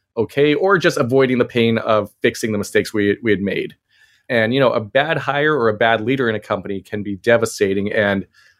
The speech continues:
the longer that person is there, the more that mistake compounds itself. So that was a big one, sort of really learning to not have a tolerance for bad decisions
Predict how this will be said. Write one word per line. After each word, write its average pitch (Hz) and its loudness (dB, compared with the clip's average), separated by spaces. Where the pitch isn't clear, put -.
the 117 0
longer 131 2
that 131 2
person 110 -4
is 95 -6
there, 110 4
the 104 -4
more 110 0
that 107 0
mistake 101 -6
compounds 92 -8
itself. - -16
So 131 0
that 151 4
was 147 -2
a 135 -2
big 117 -4
one, 107 -4
sort 123 -2
of 107 0
really 139 0
learning 120 0
to 98 -14
not 110 -2
have 113 0
a - -4
tolerance 107 -6
for 104 -12
bad 98 -2
decisions 120 -2